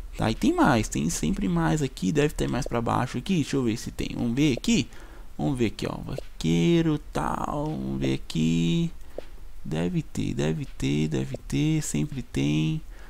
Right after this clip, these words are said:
A Leopolitano. O que mais? Aqui os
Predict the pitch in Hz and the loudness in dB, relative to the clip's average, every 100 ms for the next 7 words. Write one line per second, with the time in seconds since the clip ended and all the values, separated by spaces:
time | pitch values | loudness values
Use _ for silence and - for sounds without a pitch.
0 | - - 123 139 135 131 131 120 - 143 | -14 -2 0 2 2 0 0 -2 0 4
1 | 147 151 151 156 151 151 - - 120 113 | 6 6 4 2 0 -2 -8 -6 -4 -2
2 | - - - - - - - - - - | -4 -8 -10 -12 -14 -12 -12 -12 -14 -10
3 | - - | -6 -6